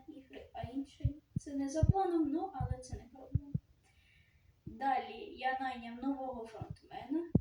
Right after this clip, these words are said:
і ми просто всі прийшли на старе місце ігор. І все. <laughs> Як би там не було, що вам від мене потрібно?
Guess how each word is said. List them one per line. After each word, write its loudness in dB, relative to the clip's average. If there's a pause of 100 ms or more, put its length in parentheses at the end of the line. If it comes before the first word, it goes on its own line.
(160)
і -8
ми 6
просто 0
всі -8
прийшли -6 (100)
на 0
старе 2
місце 6 (120)
ігор. 0 (280)
І 2
все. 0 (260)
<laughs> 6 (2000)
Як 10
би 8
там 8
не 10
було, 6 (880)
що 6
вам 12
від 10
мене 8
потрібно? -6